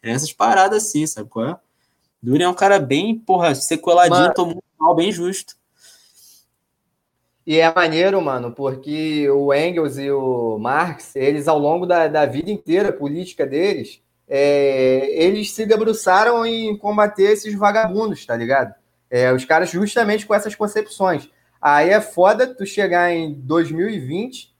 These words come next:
Speaker 2: e apontar justamente um pseudo-retorno a Marx, justamente com as con-, concepções que o Engels bateu ao longo da vida inteira, que o Marx bateu ao longo da vida inteira, que é o que muitos revisionistas fazem hoje, tá ligado?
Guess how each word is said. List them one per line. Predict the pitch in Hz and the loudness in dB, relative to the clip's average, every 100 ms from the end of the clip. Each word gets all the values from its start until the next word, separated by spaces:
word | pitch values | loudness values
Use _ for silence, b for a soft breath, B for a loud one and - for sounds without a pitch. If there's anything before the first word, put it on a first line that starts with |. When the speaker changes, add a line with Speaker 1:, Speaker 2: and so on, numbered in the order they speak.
| _ | _
Speaker 2:
e | 180 190 185 180 | -14 -10 -8 2
apontar | 180 180 208 196 190 180 | 2 2 2 2 2 0
justamente | 175 196 202 180 185 190 | 0 -4 -4 -2 -4 -4
um | 190 | -10
pseudo-retorno | - 185 190 208 190 190 185 185 | -6 -4 0 2 2 2 2 2
a | 180 | 2
Marx, | 151 151 220 208 - - _ _ | 0 -2 -2 -6 -20 -20 _ _
justamente | 143 247 262 269 254 254 | 0 2 4 2 2 -2
com | 254 | -2
as | 240 | -2
con-, | - 226 - _ | -2 -4 -4 _
concepções | 226 233 240 240 - 202 233 | -2 0 -2 -4 -6 -6 -6
que | - | -4
o | 226 | 0
Engels | 185 214 240 247 175 | 2 0 -4 -8 -2
bateu | 202 190 190 | 0 0 0
ao | 214 | 0
longo | 180 190 | 0 -2
da | 202 | -4
vida | 180 190 | -4 -6
inteira, | 214 196 170 127 | -10 -2 0 0
que | - | -8
o | |
Marx | 120 147 - - | -6 -6 -8 -12
bateu | 139 151 | -10 -8
ao | 151 | -10
longo | 147 151 | -10 -10
da | |
vida | 147 156 | -12 -12
inteira, | 170 - 139 - _ _ _ | -14 -8 -8 -8 _ _ _
que | 139 | 0
é | |
o | 135 | 0
que | 170 | -2
muitos | 147 196 196 | -2 -4 -2
revisionistas | 185 175 170 165 165 147 | -4 -2 -2 -4 -4 -8
fazem | - 143 131 | -4 -4 -2
hoje, | 123 104 98 | -4 -6 -10
tá | - | -16
ligado? | 92 101 104 | -10 -6 -6